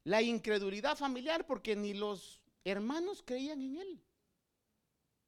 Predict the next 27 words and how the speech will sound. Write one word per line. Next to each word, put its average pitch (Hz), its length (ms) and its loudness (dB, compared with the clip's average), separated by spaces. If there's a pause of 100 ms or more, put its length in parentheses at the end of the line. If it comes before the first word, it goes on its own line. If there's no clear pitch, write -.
(1800)
Ni 156 220 6
aún 262 320 8
sus 262 180 0
hermanos 226 540 2
creían 151 400 0
en 123 120 -2
él, 117 200 -2
dice. - 260 -14 (680)
Quizás 170 260 0
una 233 240 2
figura 208 600 -2
antiguo 220 400 -4
testamentaria 180 800 -4
de 165 240 -2
esto 160 320 -8
es 175 280 -8
en 135 140 -6
la 123 120 -4
vida 165 300 -2
de 113 320 -6 (300)
José. 196 520 -6 (120)
¿Se - 120 -12
recuerda 147 340 -8
usted? 170 360 -8 (100)
El 107 180 -8
hijo 135 280 -8
de 107 280 -6